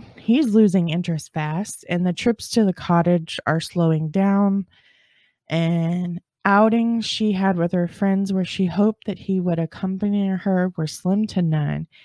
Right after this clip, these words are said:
If he did go out with Kathy and her friends, he was socially awkward, not really ever enjoying the things that were going on or that they were doing or that they were saying.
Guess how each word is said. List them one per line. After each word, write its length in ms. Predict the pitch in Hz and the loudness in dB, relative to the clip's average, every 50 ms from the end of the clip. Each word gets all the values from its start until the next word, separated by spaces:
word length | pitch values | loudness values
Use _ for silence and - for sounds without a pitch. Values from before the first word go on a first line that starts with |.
| _ _ - _ _ _ _ - | _ _ -20 _ _ _ _ 0
If 140 | 220 240 233 | 0 2 4
he 100 | 262 233 | 2 2
did 260 | 214 269 285 269 233 | 2 2 0 0 0
go 140 | 269 269 262 | 0 0 0
out 140 | 262 254 | 0 -2
with 120 | 262 262 - | -4 -6 -8
Kathy 380 | - - 262 247 254 254 269 | -6 -2 -2 -2 0 0 0
and 140 | 262 254 240 | 0 0 0
her 120 | 226 254 247 | 0 -2 -2
friends, 540 | - - 247 247 247 247 240 240 240 233 | -2 0 0 0 2 0 0 -2 -4 -6
he 260 | - - - - 202 196 | -10 -16 -10 -4 -4 -2
was 220 | 175 180 175 - | 0 -2 -2 -2
socially 480 | - 214 208 214 - - 220 196 180 - | 0 0 2 2 0 0 -2 -2 -2 -2
awkward, 680 | - - 180 - - - 165 165 160 160 160 165 160 _ _ _ - _ _ _ _ _ _ _ _ _ _ _ - | -2 -4 -4 -4 -2 0 2 2 4 2 0 -2 -4 _ _ _ -20 _ _ _ _ _ _ _ _ _ _ _ -6
not 220 | 202 202 190 190 - | -2 0 0 0 0
really 300 | 220 240 233 240 240 220 | 0 0 2 2 4 2
ever 260 | 208 190 196 202 196 | 2 2 2 2 4
enjoying 640 | 190 185 175 175 170 170 170 165 160 160 170 170 175 | 4 4 2 2 0 0 2 2 2 2 0 0 0
the 120 | 170 170 | 0 -2
things 380 | - - 160 160 160 175 175 - | -2 -2 -4 -4 -4 -4 -4 -4
that 160 | 175 156 - | -4 -4 -4
were 100 | 156 165 | -6 -4
going 380 | 160 190 185 170 170 165 160 | 0 2 2 2 2 2 0
on 420 | 160 160 160 160 160 160 160 160 160 | 0 0 0 0 0 0 0 -2 -2
or 80 | 160 | -4
that 180 | 160 156 165 151 | -4 -4 -6 -4
they 120 | - 170 | -2 -2
were 100 | 160 165 | -2 -2
doing 600 | 170 165 - 160 160 156 156 156 160 160 160 160 | -4 -2 0 0 2 2 2 2 2 0 0 0
or 100 | 160 165 165 | 0 0 0
that 180 | - 180 170 | 0 -2 0
they 100 | 170 180 | 0 0
were 180 | 180 185 185 185 | 2 2 0 -2
saying. 600 | - - - 143 143 143 147 147 147 147 156 160 | -4 -4 -6 -4 -2 -2 -2 -2 -2 -4 -4 -6